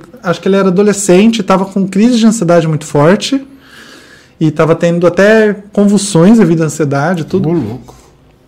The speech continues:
Speaker 1: E daí ele falou que ele foi no médico e o médico virou e falou, "Olha, toma aqui pra você lidar e eu vou te prescrever uma coisa também que eu vou deixar você escrever." Daí o médico prescreveu pra ele fazer teatro.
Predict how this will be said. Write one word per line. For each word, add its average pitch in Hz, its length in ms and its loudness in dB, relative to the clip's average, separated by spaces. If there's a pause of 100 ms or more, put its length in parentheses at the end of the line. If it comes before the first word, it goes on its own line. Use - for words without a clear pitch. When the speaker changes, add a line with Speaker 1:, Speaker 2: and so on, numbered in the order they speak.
(140)
Speaker 1:
E 240 60 -8
daí 240 100 4
ele 262 80 2
falou 277 200 0
que - 80 -2
ele 277 100 4
foi 247 120 0
no 233 100 2
médico 196 480 2 (880)
e 240 600 4
o 302 80 -2
médico 269 320 0
virou 277 180 2
e - 20 2
falou, 269 200 0
"Olha, 175 140 0
toma 240 220 -2
aqui 247 300 0
pra 208 160 0
você - 160 -4
lidar 175 640 0
e 226 40 0
eu 226 80 4
vou 233 100 2
te 233 100 -6
prescrever 226 380 0
uma 240 120 4
coisa 226 220 2
também 220 180 2
que 226 80 -2
eu 226 40 2
vou 220 80 0
deixar 233 180 0
você 233 160 0
escrever." 202 560 0 (420)
Daí 202 400 -2
o 285 60 -2
médico 233 240 2
prescreveu 226 420 0
pra 240 120 -2
ele 240 80 0
fazer 240 220 -2
teatro. 147 520 -4